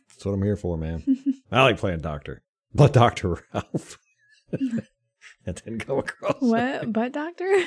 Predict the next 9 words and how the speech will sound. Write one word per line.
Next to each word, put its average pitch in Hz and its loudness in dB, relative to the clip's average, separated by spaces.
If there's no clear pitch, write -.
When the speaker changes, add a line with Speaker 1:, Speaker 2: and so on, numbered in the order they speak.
Speaker 2:
What 320 4
you 427 2
said? - -4
Speaker 1:
<laughs> - -4
What 143 6
are 156 4
butt 113 2
doctors 120 0
called? 110 -4